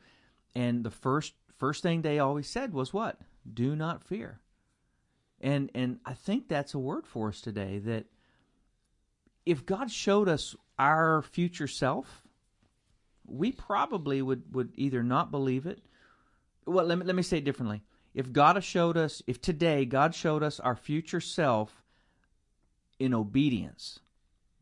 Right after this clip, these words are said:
so, so I think it's possible for us to be in the future, to, to, to, I think the future, the,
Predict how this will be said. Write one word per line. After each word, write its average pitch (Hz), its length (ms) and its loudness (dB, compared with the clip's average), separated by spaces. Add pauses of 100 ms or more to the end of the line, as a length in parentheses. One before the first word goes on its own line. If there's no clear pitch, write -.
(120)
so, 120 400 2
so - 340 -2
I 151 120 2
think 214 220 -2
it's 208 140 -4
possible 165 500 -2
for - 240 -4
us 143 220 0
to 143 100 -10
be 143 200 -2
in 160 100 -2
the 127 60 -2
future, 113 580 -2 (440)
to, 147 140 2
to, - 240 -2
to, - 320 -2
I 127 80 0
think 175 220 -4
the 143 60 -8
future, 180 360 -2 (160)
the, - 140 -4